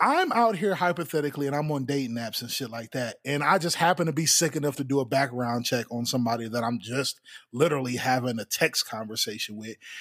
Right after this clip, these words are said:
and say I see that they stabbed somebody, like, say I see on their record that they stabbed the,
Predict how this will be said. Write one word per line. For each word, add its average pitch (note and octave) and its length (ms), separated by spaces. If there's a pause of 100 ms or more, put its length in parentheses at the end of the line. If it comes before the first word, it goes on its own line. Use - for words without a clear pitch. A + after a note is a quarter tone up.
(220)
and A3 120
say A#3 260
I C4 120
see D#4+ 280
that A#3+ 180
they E3 120
stabbed C#3 400
somebody, A2+ 520
like, B2+ 200
say F#3+ 360 (400)
I B2+ 100
see - 300
on F3+ 140
their G3 120
record E3 360
that C3 160
they B2+ 100
stabbed C3+ 520
the, C#3+ 180